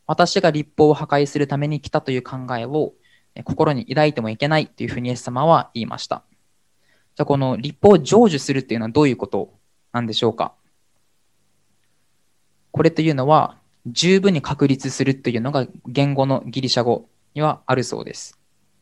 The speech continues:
イエス様がこの律法を守るということはどういうことなのかというものを自分の生き方によって模範として残してきたんですね。この律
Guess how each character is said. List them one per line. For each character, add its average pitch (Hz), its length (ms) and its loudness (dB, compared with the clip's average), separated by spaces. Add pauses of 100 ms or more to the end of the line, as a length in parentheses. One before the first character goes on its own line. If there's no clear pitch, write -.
(1400)
イ 143 100 0
エ 165 80 2
ス - 80 -12
様 139 240 0
が 156 260 4
こ - 60 -10
の 123 100 -2
律 135 260 -4
法 180 140 8
を 185 60 8
守 160 320 2
る - 20 -10
と 127 80 -6
い 120 40 -4
う - 20 -6
こ 113 100 -12
と 117 80 -10
は - 20 -12
ど 139 120 -4
う 147 60 2
い - 20 2
う 139 40 -2
こ - 100 -8
と - 80 -16
な - 60 -18
の - 120 -20
か - 160 -20 (420)
と 156 80 -6
い 151 60 -2
う 147 40 -8
も 143 120 -8
の 147 140 -8
を 165 240 -4 (300)
自 147 120 -8
分 170 160 -4
の 175 100 -4
生 156 140 -8
き - 60 -20
方 165 200 -2
に 131 140 -4
よ 127 80 -4
っ - 20 -10
て - 460 0
模 135 120 2
範 170 260 0
と 165 120 2
し - 140 -4
て 170 80 2
残 127 260 0
し - 80 -6
て - 140 -10
き - 120 -20
た 117 80 -6
ん - 60 -10
で - 60 -20
す - 160 -14
ね。 139 160 -8 (1800)
こ 165 120 -2
の 165 100 2
律 165 180 -2